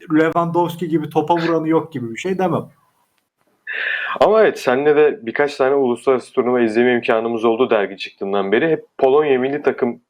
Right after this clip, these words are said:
Speaker 2: e, performansını hep ikimiz de hep eleştirdik yani. Kulüp takımında hakikaten çok olağanüstü bir adam ama milli takıma geldiği zaman yani bazen duvar, yani futbolun temel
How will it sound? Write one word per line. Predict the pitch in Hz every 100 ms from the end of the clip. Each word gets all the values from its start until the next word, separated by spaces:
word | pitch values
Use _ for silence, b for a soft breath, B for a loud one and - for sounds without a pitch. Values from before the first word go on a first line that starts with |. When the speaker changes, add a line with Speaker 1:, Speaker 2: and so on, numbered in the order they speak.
| - 110
Speaker 2:
e, | 107 104 101
performansını | 113 107 107 113 107 104 135
hep | 131 131
ikimiz | 127 - 127 107
de | 123 143
hep | 123
eleştirdik | 117 117 - 120 110 110
yani. | 104 92 87 B B -
Kulüp | - 120 -
takımında | 120 127 123 120
hakikaten | - 127 127 110 98
çok | 104
olağanüstü | 98 95 95 92 - 87
bir |
adam | 98 165 151
ama | 117 151
milli | 135 123 135
takıma | 135 117 123 123
geldiği | 127 139 123
zaman | 113 151 175 B B -
yani | 107 113 117 B B _ _ -
bazen | 117 120 156 123
duvar, | 120 131 135
yani | 113
futbolun | - - 127 139
temel | - 123 147 147